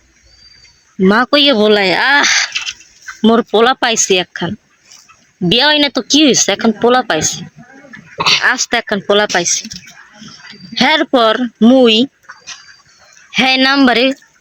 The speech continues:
কল দেছি, কল দেওয়ানোর পর বন্ধ। জিনের বাচ্চা,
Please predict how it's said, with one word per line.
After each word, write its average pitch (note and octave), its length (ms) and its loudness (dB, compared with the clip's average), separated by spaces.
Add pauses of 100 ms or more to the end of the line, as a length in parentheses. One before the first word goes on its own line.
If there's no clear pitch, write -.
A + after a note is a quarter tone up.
কল A3 260 2
দেছি, G#3+ 240 -4 (1000)
কল B3 240 2
দেওয়ানোর D4 320 0 (100)
পর A3 220 0 (580)
বন্ধ। G3 320 2 (3500)
জিনের A3 500 2
বাচ্চা, G3 540 -2